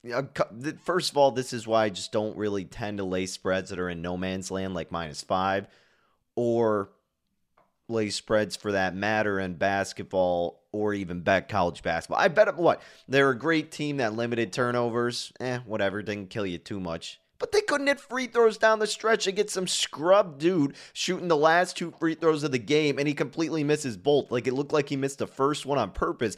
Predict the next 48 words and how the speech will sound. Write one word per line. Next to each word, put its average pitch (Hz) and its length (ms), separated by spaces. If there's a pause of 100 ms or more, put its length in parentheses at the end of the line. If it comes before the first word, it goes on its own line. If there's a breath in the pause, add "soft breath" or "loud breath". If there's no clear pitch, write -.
(160 loud breath)
He 131 80
grabbed 139 340
it 139 40
and 117 140
shot 135 340
it 123 40
right 120 260
away. 120 280
Didn't 104 180
even 110 220
take 113 260
his 98 160
time. 107 360 (840 soft breath)
How 180 320
are 294 120
these 190 220
guys 165 380
getting 151 320
paid 156 280
on 127 140
scholarship 135 540
and 113 80
they 110 80
can't 139 260
make 127 140
a 117 40
damn 123 420
free 110 280
throw? 80 360 (380 soft breath)
So 160 120
I 139 100
hate 143 260
trusting 127 460
these 92 220
kids. - 400 (260 loud breath)
And 165 140
I 170 80
get 151 180
it 107 140
that 113 140
it, 104 180
and 135 160
then 143 80
he 135 80
missed 120 240
a 95 60
second, 107 540
but 110 320